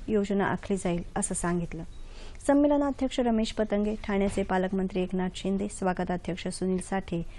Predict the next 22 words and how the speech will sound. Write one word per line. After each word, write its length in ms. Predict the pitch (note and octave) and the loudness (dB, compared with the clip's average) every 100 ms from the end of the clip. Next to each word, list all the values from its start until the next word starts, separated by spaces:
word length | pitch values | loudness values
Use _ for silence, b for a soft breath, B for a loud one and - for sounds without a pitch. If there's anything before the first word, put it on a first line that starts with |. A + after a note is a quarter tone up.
| B B | B B
यांचीही 440 | G#3+ G#3 G#3 G3+ F#3+ | 2 4 2 0 2
यावेळी 280 | E3+ F3 | 2 0
भाषणं 500 | A#3 - F3 - E3 E3 | -4 -4 -4 -2 -4 -4
झाली. 260 | D3+ E3 - - - - - - - - - - - - - - - B B B B - | -4 -4 -6 -12 -16 -16 -18 -16 -14 -14 -12 -12 -14 -14 -14 -12 -12 B B B B 0
शेतकऱ्यांना 580 | - C#4+ - D#4+ D#4+ E4+ | 6 6 6 6 6 2
स्वतःच्या 560 | - C4+ C4+ C#4+ D#4 | 2 2 2 2 2
पायावर 360 | D4+ C4 C4 C4 | 4 4 4 2
उभं 220 | A3+ B3+ | 2 0
करण्याचं 440 | B3 A#3+ A#3 A3+ A3+ | 0 2 2 2 0
कार्य 300 | G#3+ G#3 A#3 | 2 2 2
सहकार 460 | - G#3 G#3 B3 | 0 0 2 0
क्षेत्रानं 480 | - B3+ A#3 A3+ A3+ | 2 -2 2 4 4
करावं, 380 | A3+ G#3+ G#3 G#3+ | 4 4 4 2
असं 180 | G#3 G#3+ | 2 0
आवाहन 260 | G#3 B3+ F#4+ - | 2 0 -4 -4
महसूल 300 | A3 A3+ B3+ | 0 0 2
मंत्री 300 | A#3 G#3+ G#3 | 2 2 0
चंद्रकांत 520 | G3+ G3 G3 F#3+ F#3 F#3+ | 2 2 2 2 0 2
पाटील 340 | F#3 F3+ F#3+ | 2 2 2
यांनी 160 | F3+ F3 | 2 0
केलं 280 | F3+ F3 | -2 -2
आहे. 240 | F3 E3+ | -4 -6